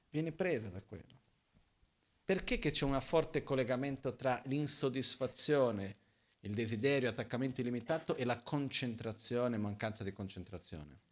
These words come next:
Perché la nostra incapacità di concentrazione viene dall'attaccamento e desiderio eccessivo. Quando ci sediamo per meditare e non riusciamo a concentrarci, è perché la nostra mente va sempre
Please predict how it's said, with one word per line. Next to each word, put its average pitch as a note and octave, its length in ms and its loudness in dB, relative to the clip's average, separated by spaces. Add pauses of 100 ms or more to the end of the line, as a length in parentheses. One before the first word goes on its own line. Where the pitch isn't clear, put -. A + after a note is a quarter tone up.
(1300)
Perché A#2 240 -4
la B2 80 4
nostra C3+ 300 0
incapacità D#3 840 0
di A2+ 140 -2
concentrazione A#2 960 0
viene A2 600 6
dall'attaccamento A2 1000 -2
e - 20 -2
desiderio A#2 420 0
eccessivo. G#2 500 -6 (2250)
Quando F#3+ 240 0
ci F#3+ 100 -2
sediamo D#3 400 2
per D3 160 2
meditare C3+ 520 2
e A2 40 0
non C3+ 180 0
riusciamo D3 440 2
a - 60 -4
concentrarci, B2 800 -2
è A2 80 -6
perché A#2+ 240 -2
la D#3 80 4
nostra C#3+ 320 0
mente C#3+ 300 -4
va A2+ 120 0
sempre G#3 640 -6